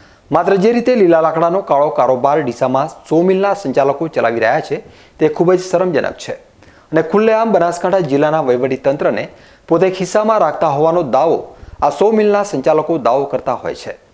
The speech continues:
અને જિલ્લાના ભ્રષ્ટ અધિકારીઓ પણ પોતાની આંખો મીંચીને આ કાળા કારોબારને મૂક સંમતિ આપી રહ્યા છે. ત્યારે આજે ડીસાના જાગૃત નાગરિક દ્વારા વહેલી સવારના સમયે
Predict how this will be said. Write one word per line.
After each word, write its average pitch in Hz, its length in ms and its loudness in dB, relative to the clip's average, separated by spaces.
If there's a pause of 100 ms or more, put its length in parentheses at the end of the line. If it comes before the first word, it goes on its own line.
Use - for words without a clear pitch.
(420)
અને 147 120 0
જિલ્લાના 196 440 2
ભ્રષ્ટ 160 280 0
અધિકારીઓ 147 480 2
પણ 175 200 -2
પોતાની 135 460 -2
આંખો 123 300 -4
મીંચીને 123 500 -6 (380)
આ 135 80 2
કાળા 175 300 2
કારોબારને 165 640 0
મૂક 123 220 -4
સંમતિ 131 400 -2
આપી 113 200 -2
રહ્યા 76 200 -4
છે. - 160 -14 (560)
ત્યારે 165 160 4
આજે 180 160 2
ડીસાના 208 360 0
જાગૃત 170 400 2
નાગરિક 143 320 0
દ્વારા 147 280 2
વહેલી 127 240 0
સવારના 135 440 0
સમયે 135 400 -4